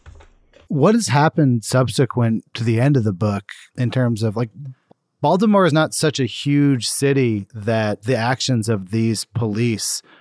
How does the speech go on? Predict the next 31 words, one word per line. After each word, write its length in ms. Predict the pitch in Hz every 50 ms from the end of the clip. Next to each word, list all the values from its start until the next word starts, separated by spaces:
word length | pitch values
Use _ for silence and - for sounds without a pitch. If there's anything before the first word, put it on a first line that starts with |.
| _ _ -
represent 640 | 117 117 110 - 127 117 98 107 117 110 110 110 - -
a 220 | 117 107 101 95
tiny 440 | - - - 117 117 120 120 120 110
portion 640 | 101 - - 127 123 120 - - - 107 101 98 92 - _ - - _ -
of 160 | 123 117 -
convictions. 920 | - - 120 107 - 127 131 - - - 107 92 82 82 80 - - -
Like, 300 | 110 110 104 98 - - _ - - - - _ _ _ _ _ -
uh, 60 | - - -
this 400 | - - 139 120 127 156 147 -
story 440 | - - - 156 165 170 156 139 120
just 260 | 101 120 - - -
sprawls 680 | - - - - 131 131 135 143 135 123 120 107 -
all 180 | 120 113 113 117
over 240 | 117 120 107 107 110
the 100 | 92 90
place. 380 | - - 98 92 87 87 - - -
I 100 | 117 127
would 160 | 127 123 110
think 220 | - 131 120 -
we're 100 | 120 117
talking 320 | - 127 120 113 - 117 113
about 300 | 107 98 107 104 - - _ -
hundreds, 580 | - - 123 127 120 120 117 117 107 95 95 98
if 120 | 104 -
not 240 | - 113 104 92 -
thousands, 920 | - - - 117 107 95 110 113 110 98 107 107 104 101 98 - - - - _ _ - _ _ _ _ -
of 460 | 120 113 104 101 101 92 - - -
cases 640 | - 143 143 147 135 - 117 107 98 92 - - -
that 140 | - 110 104
are 140 | 104 104 104
now 440 | 104 104 107 104 104 104 104 101